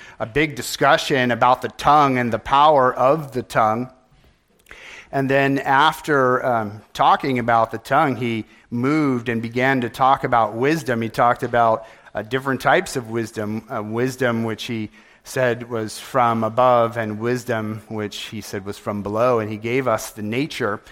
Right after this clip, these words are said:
of each of those. And then, uh, the conversation continues today into chapter four, thinking even about,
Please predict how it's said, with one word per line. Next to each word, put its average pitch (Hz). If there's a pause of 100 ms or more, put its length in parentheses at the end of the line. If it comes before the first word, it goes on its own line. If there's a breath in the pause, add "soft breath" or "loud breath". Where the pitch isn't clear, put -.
(340 loud breath)
of 120
each 147
of 107
those. 127 (1200 loud breath)
And 123
then, 127 (160)
uh, 120
the 113
conversation 131
continues 113
today 117
into 120 (440 soft breath)
chapter 101
four, 117 (960 soft breath)
thinking 113
even 120
about, 107